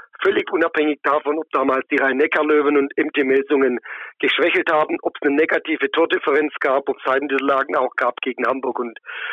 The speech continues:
Bittenfeld oder Balingen damals. Das war eine Riesenleistung, aber genauso wie damals die Ergebnisse gezählt haben, zählen sie eben diesmal auch und die haben einfach nicht mehr gestimmt.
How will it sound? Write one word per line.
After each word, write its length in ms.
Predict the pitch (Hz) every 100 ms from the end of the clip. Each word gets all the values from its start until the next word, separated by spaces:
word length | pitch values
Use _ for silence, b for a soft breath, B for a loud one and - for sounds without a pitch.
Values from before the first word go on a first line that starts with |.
| B B - -
Bittenfeld 540 | 131 131 - 127 127 B -
oder 160 | 135
Balingen 480 | 127 123 139 139 135
damals. 400 | 131 123 123 120 - B _
Das 100 | - -
war 100 | 135
eine 120 | 127
Riesenleistung, 680 | 131 - 120 - 185 175 180
aber 200 | - 135
genauso 420 | 135 135 143 139 131
wie 100 | 131
damals 360 | 127 151 143 -
die 80 | 139
Ergebnisse 500 | 127 127 - 123 135
gezählt 460 | - - 127 131
haben, 340 | 123 123 123 117 _ _ _ _ _ _ _
zählen 200 | - 123 123
sie 80 |
eben 200 | 127 120 -
diesmal 360 | 117 - 123
auch 280 | 127 113 -
und 160 | - 120
die 100 | 117
haben 180 | 113 127
einfach 320 | 120 - 107
nicht 200 | 117 -
mehr 120 | 117
gestimmt. 420 | 123 - 107 -